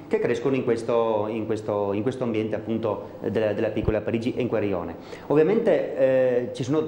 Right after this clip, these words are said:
delle difficoltà un po' per, eh, per il rione, eh, e la sua decadenza, un po' per le condizioni economiche, un po' perché ho messo, ehm, uno, eh, dei personaggi che vive con la mamma, quindi senza il babbo,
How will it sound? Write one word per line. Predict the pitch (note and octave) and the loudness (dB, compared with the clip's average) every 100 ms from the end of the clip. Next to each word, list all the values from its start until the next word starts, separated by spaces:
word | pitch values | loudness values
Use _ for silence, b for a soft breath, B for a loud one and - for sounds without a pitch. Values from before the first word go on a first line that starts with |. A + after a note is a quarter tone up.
| - - | -6 -4
delle | A#2 A#2 | -2 0
difficoltà | A#2 A2 A2+ A#2 A2+ D3+ C#3 | 0 0 0 0 2 0 0
un | A#2+ | -4
po' | - B2 B2 | -2 0 0
per, | A#2+ A2+ | 0 0
eh, | A2+ A2 G#2+ | 2 2 2
per | A#2+ | 0
il | A#2 | 0
rione, | A#2 A2+ A2+ A#2 A2 A2+ B - | 0 2 0 0 -2 -6 B -4
eh, | A2+ A2+ B2 | 0 2 2
e | |
la | A2+ | 2
sua | G#2+ A#2 | 0 0
decadenza, | A2+ A2+ A2 A2 A2 A#2 | 0 2 0 0 -2 -2
un | A2+ | 0
po' | A#2 | 0
per | A#2 | 0
le | A2+ | 0
condizioni | A#2 A2+ A2+ A2+ | 0 0 0 0
economiche, | A2+ A#2 A2+ A2 A2 A#2 A2 | 0 0 0 0 0 0 -2
un | C3 B2 | -2 0
po' | E3+ | 0
perché | D3 A#2+ B2+ | 0 0 0
ho | B2 A#2+ | 2 0
messo, | C3+ C3+ C#3+ C3 - | 0 -2 0 0 0
ehm, | B2 A#2+ A#2+ A#2 A2+ B B B - | 0 2 2 0 -2 B B B 0
uno, | D3+ D3 B2 - - - - | 4 4 4 2 -4 -10 -4
eh, | A2+ G#2+ G#2+ G#2+ | 0 4 4 4
dei | G#2+ A#2 | 2 0
personaggi | A#2+ - A#2+ B2+ A#2+ | -2 -2 -2 -2 -2
che | A#2 | -2
vive | A#2 A#2+ | 0 0
con | A#2 | 2
la | A2+ | 2
mamma, | A#2 A#2 A2+ | 2 0 -2
quindi | A2+ A2 | -2 -4
senza | G#2+ A#2 A2 | -2 0 0
il | G#2+ | 0
babbo, | A2+ A2 A2 A#2 | 0 2 2 0